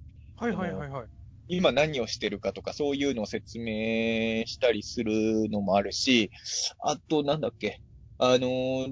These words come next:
Speaker 2: 実際に使うかどうかわかんないけど、翌日ディレクターさんから、あの、行動いちいち聞かれたんですよ。「あの時こういうことされてましたけど、あれ何だったんですか？」みたいな。すごい聞かれて。
Speaker 1: へー。
Speaker 2: それを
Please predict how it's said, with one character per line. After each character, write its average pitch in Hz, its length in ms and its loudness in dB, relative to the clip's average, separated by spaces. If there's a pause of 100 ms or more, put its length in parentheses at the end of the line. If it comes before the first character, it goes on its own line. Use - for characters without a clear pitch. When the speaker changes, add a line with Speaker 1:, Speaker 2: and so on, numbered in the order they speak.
Speaker 2:
実 160 260 -4
際 254 140 8
に 247 100 2
使 - 220 8
う 247 80 10
か 226 100 6
ど 226 120 8
う 214 40 0
か 208 80 4
わ 185 60 6
か 196 120 6
ん 190 60 2
な 175 60 2
い 151 40 2
け 143 80 0
ど、 127 100 -2 (100)
翌 165 260 0
日 214 120 0
デ 214 100 2
ィ 175 100 4
レ 185 100 6
ク - 80 -16
タ 196 140 8
ー 190 40 6
さ 190 120 8
ん 185 80 0
か 185 100 6
ら、 165 240 10 (180)
あ 131 80 -4
の、 120 120 -4
行 202 240 2
動 214 100 4
い 170 100 0
ち 285 120 0
い 226 60 4
ち - 80 -6
聞 - 120 -10
か 185 120 6
れ 180 80 0
た 156 100 0
ん - 40 -2
で - 60 -16
す - 40 -12
よ。 - 160 -6
「あ 147 40 -2
の 175 60 -8
時 180 180 -8
こ 180 160 0
う 180 60 4
い 175 40 6
う 156 80 2
こ 185 120 -2
と 156 100 -2
さ 139 120 2
れ 127 80 2
て 135 80 -6
ま 123 80 -2
し - 40 -8
た - 40 -10
け 110 60 2
ど、 98 40 4
あ 113 40 2
れ 139 80 2
何 131 200 -2
だ 123 80 2
っ - 60 -8
た 107 120 -2
ん 95 40 -6
で 85 100 -14
す - 80 -16
か？」 - 120 -10
み 85 100 -14
た 90 100 -8
い 90 40 -8
な。 95 60 -12
す - 120 -6
ご 214 100 2
い 196 40 2
聞 - 100 -12
か 127 100 2
れ 104 60 -4
て。 95 260 -10
Speaker 1:
へ 180 680 -2
ー。 - 20 -4
Speaker 2:
そ 202 60 -2
れ 262 80 2
を - 20 6